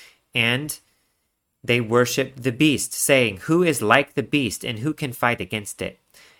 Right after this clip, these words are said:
And the beast was given a mouth, uttering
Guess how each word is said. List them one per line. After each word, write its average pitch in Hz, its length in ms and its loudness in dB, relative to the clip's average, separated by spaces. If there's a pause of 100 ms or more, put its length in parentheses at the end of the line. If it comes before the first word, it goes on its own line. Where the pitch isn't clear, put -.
And 123 160 -2
the 120 60 -2
beast 143 360 0
was 127 140 -4
given 120 320 -2
a 117 60 -4
mouth, 107 560 -2
uttering 127 520 -2